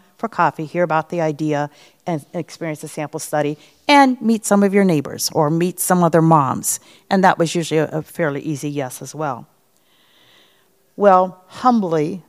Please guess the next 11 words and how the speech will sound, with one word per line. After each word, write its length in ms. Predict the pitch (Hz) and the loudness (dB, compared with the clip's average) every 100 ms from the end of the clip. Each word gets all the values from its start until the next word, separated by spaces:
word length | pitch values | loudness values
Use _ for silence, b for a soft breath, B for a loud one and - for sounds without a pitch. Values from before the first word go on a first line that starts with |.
| _ _ _ _ _ _ _ - | _ _ _ _ _ _ _ -18
humble, 600 | - 247 226 165 147 180 _ | -4 -2 -2 -4 -6 -10 _
not 320 | 185 190 208 - | -4 0 0 -2
pushy 360 | 202 - 175 | -10 -8 -8
Martha 500 | 175 175 160 127 135 - _ _ - | -6 -6 -6 -10 -14 -18 _ _ -8
took 220 | 185 - | -6 -4
this 180 | 170 - | -6 -2
to 100 | 165 | -2
a 60 | |
whole 260 | 147 180 180 | 0 2 2
new 160 | 160 151 | 2 2
level. 380 | 151 143 - | 2 0 -6